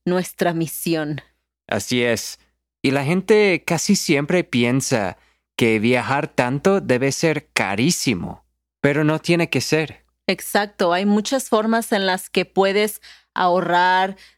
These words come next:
Speaker 1: desde los vuelos de avión, que lo hemos hecho bastante nosotros también. Hemos logrado viajar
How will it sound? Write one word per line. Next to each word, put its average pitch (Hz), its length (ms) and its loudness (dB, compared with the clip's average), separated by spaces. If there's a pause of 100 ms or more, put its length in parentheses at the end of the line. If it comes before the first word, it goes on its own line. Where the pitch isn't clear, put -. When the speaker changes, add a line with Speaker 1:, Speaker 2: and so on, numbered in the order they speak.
Speaker 1:
desde 170 1120 0
los 185 260 -2
vuelos 202 440 0
de 196 120 2
avión, 190 600 0
que 165 340 2
lo 165 160 0
hemos 175 300 -2
hecho 180 460 -2
bastante 170 840 0
nosotros 190 600 -2
también. 175 520 0 (320)
Hemos 170 360 -2
logrado 170 480 0
viajar 170 680 0